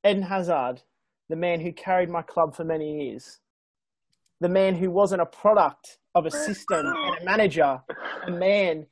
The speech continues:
who went through several managers, that was the star man that carried everything, made everything work. A man that could do things on a pitch that I have not seen anyone do except for Messi and Ronaldo.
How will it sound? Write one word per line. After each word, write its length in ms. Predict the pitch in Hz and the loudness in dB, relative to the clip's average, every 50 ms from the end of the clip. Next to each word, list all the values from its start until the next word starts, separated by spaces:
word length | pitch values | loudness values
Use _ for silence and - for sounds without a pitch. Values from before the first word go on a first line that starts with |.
| _ _ - | _ _ -4
who 120 | 170 175 170 | 0 0 2
went 220 | 185 185 175 180 | 2 2 0 0
through 180 | - 185 175 175 | -2 -2 -2 -2
several 440 | - - 226 220 202 180 208 196 | -2 2 2 2 4 2 0 -2
managers, 640 | 175 180 175 175 170 170 135 160 156 151 147 147 - - | -2 -2 -2 -2 -2 -4 -6 -8 -8 -8 -8 -10 -4 -2
that 100 | 175 160 | 0 0
was 180 | 170 170 156 - | 0 0 -4 -4
the 100 | 170 170 | -6 -6
star 460 | - - - - 208 202 202 202 202 190 | -6 -6 -2 2 2 4 4 4 2 2
man 460 | 190 180 175 175 175 175 175 185 175 _ _ _ _ _ - | 0 0 -2 -2 -4 -6 -8 -8 -12 _ _ _ _ _ 2
that 260 | 165 165 - - - | 2 2 2 0 -6
carried 560 | - - - 175 175 175 180 180 180 165 165 - _ _ _ _ - | -14 -4 2 4 4 6 6 6 4 2 -2 -8 _ _ _ _ -4
everything, 560 | 180 156 170 170 156 - - 151 139 139 143 _ _ _ _ _ - | -4 -2 -2 -4 -4 -4 -6 -8 -8 -8 -12 _ _ _ _ _ -4
made 300 | 165 160 160 165 160 - - | 0 2 2 2 2 2 2
everything 640 | 196 202 175 175 190 190 175 - - 190 180 175 165 | 2 2 4 2 -2 -4 -4 -4 -6 -6 -4 -2 -2
work. 460 | 165 160 151 135 127 - - - _ _ _ _ _ _ _ _ _ _ _ _ _ _ _ _ _ _ _ _ _ - | 0 2 2 0 -2 -4 -10 -20 _ _ _ _ _ _ _ _ _ _ _ _ _ _ _ _ _ _ _ _ _ -4
A 80 | 175 180 | -2 0
man 340 | 185 190 208 214 233 226 | 2 2 4 4 4 4
that 120 | 220 202 202 | 4 2 2
could 160 | 208 196 143 | 0 -2 0
do 200 | 147 202 214 220 | 0 -2 -2 -2
things 280 | 202 - 226 208 196 202 | -2 -2 -2 -2 -2 0
on 100 | 202 175 | 0 -2
a 40 | - | -2
pitch 520 | - - - 214 233 - - - - - - | -4 -6 -6 -6 -6 -6 -8 -14 -16 -12 -6
that 140 | 175 185 180 | 0 4 4
I 140 | 180 180 185 | 4 4 4
have 180 | 160 170 165 175 | 2 0 -2 -2
not 200 | 175 170 - - | -4 -6 -6 -8
seen 220 | - - 170 160 - - | -8 -6 -6 -6 -6 -4
anyone 440 | 196 202 208 208 202 196 190 185 | -2 0 0 2 2 2 0 0
do 360 | 147 - 185 190 202 214 226 220 _ _ _ _ - - | 0 0 2 2 2 0 -4 -8 _ _ _ _ -14 -14
except 420 | 165 - - - 180 170 - - | -14 -12 -6 -2 -2 -2 -2 -2
for 160 | - - 175 165 | -2 -2 0 0
Messi 460 | 165 165 160 - - - 180 160 - | 0 -4 -8 -8 -8 -8 -8 -8 -8
and 80 | 160 | -8
Ronaldo. 580 | 160 151 151 147 143 147 151 143 135 113 104 | -8 -8 -6 -4 -4 -4 -2 -2 -2 -2 -4